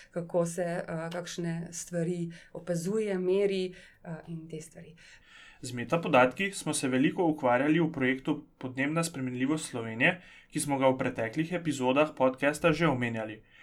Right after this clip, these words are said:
Speaker 2: Nekaj več o tem, kako so se zbirali pod-, metapodatki v tem projektu, je razložila tudi Mateja.
Speaker 1: Tega smo se lotili, em, zelo sistematično, ker smo,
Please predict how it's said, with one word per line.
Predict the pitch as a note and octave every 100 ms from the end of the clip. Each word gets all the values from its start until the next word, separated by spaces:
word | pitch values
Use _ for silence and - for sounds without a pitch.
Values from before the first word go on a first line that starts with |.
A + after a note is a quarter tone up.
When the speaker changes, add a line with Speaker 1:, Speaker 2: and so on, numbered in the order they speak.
| -
Speaker 2:
Nekaj | E3 E3+ E3
več | C#3 F3+ A#3
o |
tem, | A#3 A#3 A3+
kako | E3 E3
so | E3 D#3+
se | C#3+
zbirali | B2+ C3+ B2+ A#2+ -
pod-, | B2 -
metapodatki | C#3 D3 C3+ C3+ A#2+ C3 -
v | A#2
tem | D3+ G3+
projektu, | G#3 F3+ F#3+ A3 A3 - -
je | F#3+
razložila | F#3+ E3 D#3 C3+ C3+ E3
tudi | D#3 B2+ D#3+
Mateja. | G3 C3 A2 A2 - _ _ _ _ _ -
Speaker 1:
Tega | C4 C4 C#4
smo | C4
se | B3+ A#3+ A3+
lotili, | G#3 G3+ A#3 A#3 A3+ -
em, | E3+ F3 F#3 F3 E3+
zelo | E3+ F3
sistematično, | F#3 F#3 F3+ E3+ E3+ C#4 - F#4 G4+ - A#3+
ker |
smo, | A#3 - A3+ A3+